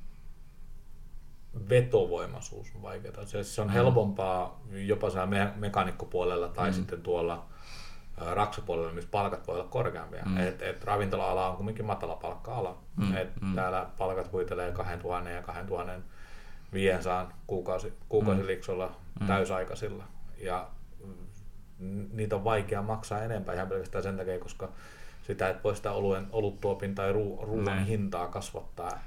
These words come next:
Speaker 2: Sitä
Speaker 1: äärettömyyksiin.
Speaker 2: <laughs> niin,
Speaker 1: Ja
Speaker 2: siinä
Speaker 1: ra-,
Speaker 2: vaiheessa loppuu asiakkaat.
Speaker 1: Niin, oliko, mä en muista tarkkaa lukemaa, mutta muistaakseni vuonna kaksituhatta seitsemäntoista olisiko ollut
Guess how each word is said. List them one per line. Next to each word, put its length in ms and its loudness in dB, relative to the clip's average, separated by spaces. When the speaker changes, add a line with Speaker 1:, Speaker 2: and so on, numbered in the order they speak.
Speaker 2:
Sitä 180 -2
Speaker 1:
äärettömyyksiin. 600 0
Speaker 2:
<laughs> 60 4
niin, 140 4
Speaker 1:
Ja 60 -6
Speaker 2:
siinä 200 4
Speaker 1:
ra-, 80 6
Speaker 2:
vaiheessa 320 2
loppuu 320 -2
asiakkaat. 560 -2
Speaker 1:
Niin, 320 2
oliko, 240 4
mä 100 -10
en 80 0
muista 200 2
tarkkaa 580 4
lukemaa, 500 0
mutta 400 -10
muistaakseni 1600 0
vuonna 340 -4
kaksituhatta 720 -4
seitsemäntoista 1120 -2
olisiko 340 0
ollut 280 -2